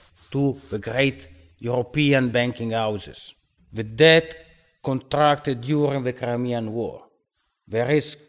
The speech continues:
constant instability in the Balkans. All the Christian,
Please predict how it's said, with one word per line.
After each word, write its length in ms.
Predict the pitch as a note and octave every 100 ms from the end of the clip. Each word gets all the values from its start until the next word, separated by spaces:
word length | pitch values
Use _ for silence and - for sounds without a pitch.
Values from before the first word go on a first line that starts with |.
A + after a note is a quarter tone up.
| -
constant 800 | G3+ A3+ A3+ G#3 - G3+ G3 -
instability 840 | D#3+ - D#3 C#3+ F3 E3+ E3+ D3+
in 100 | C3+
the 80 | A#2
Balkans. 680 | G#2+ G2+ F#2 - - - - _ _ _ _ _
All 440 | E3+ G3+ A3 A3 G#3
the 200 | C3+ C#3+
Christian, 840 | - F3+ G#3 - - D3+ C#3+ C3